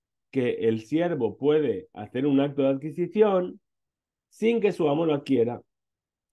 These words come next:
Y aji, emasefa, si fuese así, fíjate el final. Lo mismo, mismo razonamiento, pero ahora es al revés. ¿Qué dice el final? Bishtar y de ajerim, con un documento que fue recibido por otros. Velo al de Asmo, pero no si lo recibió él.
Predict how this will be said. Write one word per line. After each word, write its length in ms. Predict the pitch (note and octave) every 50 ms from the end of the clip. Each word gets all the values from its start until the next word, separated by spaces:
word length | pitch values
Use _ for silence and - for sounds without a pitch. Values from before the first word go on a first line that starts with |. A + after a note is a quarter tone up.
| _ _ _ _ _
Y 140 | - G#2+ A#2
aji, 440 | C3+ F3 E3+ - C#3 C3+ C3 - _ _ _ _ _ _ _
emasefa, 560 | - B2 C3 C3 C3 C3 F3+ F3+ F3+ D#3 A#2
si 100 | - A2+
fuese 260 | G2+ C3+ C#3+ C#3 C3 D3
así, 220 | D3 - C#3 C3+
fíjate 300 | - C#3+ C#3 C#3+ C3 C#3+
el 60 | C3+
final. 360 | - D#3+ E3+ F3+ D#3+ C#3 - -
Lo 100 | - C3
mismo, 320 | E3 G3 F#3 E3+ D#3+ D3+ -
mismo 380 | - G3 F#3+ F#3 F3+ F#3+ F#3+ F3+
razonamiento, 560 | F3 D#3+ D3+ D#3+ D#3 D3+ D#3+ F#3 F3+ G#3 F3
pero 140 | D#3+ D3 D3
ahora 180 | D3+ D#3+ D#3
es 80 | C#3+ D3+
al 120 | D3+ D3+
revés. 380 | D3+ E3 F#3+ G#3 E3 - - _ _ _ _ _ _ _ _ _ _ _ _ _ _ _ _ _ _ _ _ _ _
¿Qué 100 | - E3+
dice 220 | F#3 G3 G3 F3+ F#3
el 80 | E3
final? 440 | D3 D#3+ C#3 B2 A2+ A2 B2+ - - _ _ _ _ _ -
Bishtar 460 | - C#3 C3+ C3+ - D#3+ E3+ F3 F3
y 40 | E3+
de 220 | D#3+ D3 C#3 C#3
ajerim, 480 | C#3+ C3 D3+ D#3 F#3 G3 F3 C3 - - _ _ _ _ _
con 180 | - C3 B2+ C#3
un 120 | D#3 F3
documento 760 | F3 F3+ F3 E3 E3 C#3+ B2+ A2 A2+ G#2+ A#2+ B2 C3+ - - _ _ _ _ _ _ _ _
que 140 | - C3+ B2+
fue 140 | - D#3 D#3
recibido 440 | D#3 D3+ - D3+ D3+ D3+ D#3 D#3 C#3+
por 120 | E3 E3+
otros. 460 | G3 G#3 F#3+ E3+ C3 G#2+ - _ _ _ _ _ _ _ _ _ _
Velo 400 | - A2 A#2 A2+ G#2 A2 C3 G3+
al 100 | A3 F#3+
de 220 | D3+ B2+ A#2 A2+ G#2+
Asmo, 320 | G#2 - A2 G2 F#2 E2+
pero 200 | - G2+ G2+ G2+
no 200 | G#2+ B2 D#3 F#3
si 140 | - F3+ D#3+
lo 120 | C#3 B2+
recibió 460 | A#2 A#2 A2 A2 B2 B2 C#3+ C#3 D3+
él. 320 | F3+ G#3+ G3+ D3 G#2 -